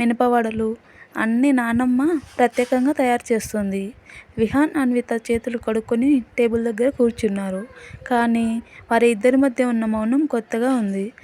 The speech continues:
రెండు హృదయాల మధ్య అర్థమయ్యే మాటల మౌనం. నానమ్మ, "ఇన్ని వంటలు ఎందుకు చేసావు?" అంటే, "మీ ఇద్దరి కోసం బంగారం, అంటే ఇప్పుడు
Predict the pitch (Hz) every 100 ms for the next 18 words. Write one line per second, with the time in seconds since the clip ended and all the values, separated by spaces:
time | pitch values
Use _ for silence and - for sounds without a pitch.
0 | - - - 233 240 220 220 226 254 294
1 | 269 247 208 226 226 240 226 220 220 220
2 | 269 247 220 208 240 226 196 185 180 196
3 | - - - - - - - - 240 233
4 | 269 285 269 247 240 247 - - - 277
5 | 285 269 262 247 240 302 320 - 247 285
6 | - 294 269 277 262 240 226 254 359 339
7 | - - - 247 247 220 285 - 330 302
8 | 262 247 240 233 233 226 226 - - -
9 | - 226 277 302 277 262